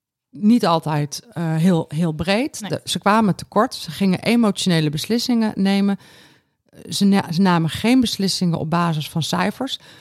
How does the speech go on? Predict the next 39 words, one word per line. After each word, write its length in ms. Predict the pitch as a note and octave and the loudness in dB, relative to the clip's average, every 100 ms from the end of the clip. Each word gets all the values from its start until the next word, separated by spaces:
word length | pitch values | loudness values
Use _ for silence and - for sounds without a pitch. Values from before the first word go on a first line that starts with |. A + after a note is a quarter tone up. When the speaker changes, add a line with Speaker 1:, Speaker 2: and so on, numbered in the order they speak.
| - _ _ | -20 _ _
Speaker 1:
Zou 280 | - G#3 A3+ | -2 2 2
er 60 | G#3+ | 2
ook, 200 | G#3+ - F3+ | 0 -2 -2
zou 140 | G#3 | 0
het 120 | G#3 | 0
ook 140 | - A#3 | -2 0
kunnen 200 | G#3+ G3 | 2 2
dat 140 | F#3 | 0
er 60 | F3 | -2
een 100 | F3+ | 0
emotie 520 | F3+ F#3 G#3 A3+ - | 2 4 4 0 -4
onder 240 | G3+ G3 | -2 0
heeft 260 | F3 F#3 - | 2 0 -2
gezeten: 480 | - E3 E3+ E3+ - | -6 -2 0 -2 -4
"Als 220 | - G3+ | 0 2
er 100 | F3+ | 2
niet 160 | F3+ F#3 | 2 0
genoeg 300 | - F#3 E3+ | 0 0 0
geld 220 | F3+ E3 | -2 -4
is, 100 | D#3 | -4
dan 180 | E3+ E3+ | 0 4
moet 180 | F#3+ F#3 | 4 2
ik 120 | E3 | -2
dus 120 | E3+ | -2
gewoon 240 | - E3+ D#3+ | -2 0 0
wat 120 | D#3 | 0
harder 260 | D#3 F3+ | 0 0
gaan 200 | D#3+ E3 | 0 0
werken"? 440 | D#3 F#3 C4 - F#4+ _ - _ | 2 2 0 -4 -8 _ -20 _
Wa-, 140 | - - | -8 -8
speelde 360 | - - G#3 G3+ | -6 0 2 2
dat 160 | G3 | 0
ook 180 | - B3+ | 0 2
mee 180 | D4 D4 | 2 2
of 80 | G3 | 2
was 160 | F3 | 0
dat 240 | - E3 - | 0 -4 -6
niet 260 | E3 F3 - | -8 -8 -2
zo? 340 | E3 D3+ C#3+ | 2 2 2